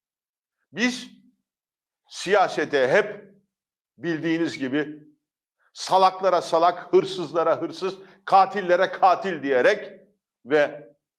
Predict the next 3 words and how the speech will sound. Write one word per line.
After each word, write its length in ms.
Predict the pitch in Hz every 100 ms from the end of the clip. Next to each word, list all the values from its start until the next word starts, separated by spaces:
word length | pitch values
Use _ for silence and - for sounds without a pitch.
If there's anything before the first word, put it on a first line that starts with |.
| _ _ _ -
Türk 320 | 254 262 160
milletinin 680 | 180 180 180 180 180 185 180
hukukunu, 840 | 143 160 165 135 147 117 -